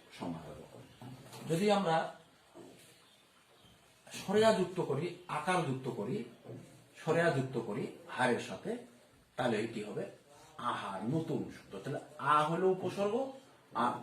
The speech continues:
আহার হলো উপসর্গের দ্বারা যে পদটি তৈরি হলো সেটি। তাহলে হার শব্দের পরিবর্তন ঘটালো, কে ঘটালো? উপসর্গ মূল শব্দের সামনে বসে তার উপরে একটি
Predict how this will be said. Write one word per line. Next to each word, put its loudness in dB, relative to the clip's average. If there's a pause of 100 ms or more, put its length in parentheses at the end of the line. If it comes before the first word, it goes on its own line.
(100)
আহার -2
হলো 2 (200)
উপসর্গের -2
দ্বারা 2 (680)
যে -2 (120)
পদটি -4
তৈরি -4
হলো -6 (560)
সেটি। -10
তাহলে 0 (140)
হার 2 (100)
শব্দের 2 (920)
পরিবর্তন 6
ঘটালো, -6 (200)
কে 2 (100)
ঘটালো? 2 (300)
উপসর্গ 0 (460)
মূল 2 (140)
শব্দের -4 (680)
সামনে 2 (100)
বসে -4 (640)
তার 0
উপরে -6
একটি -10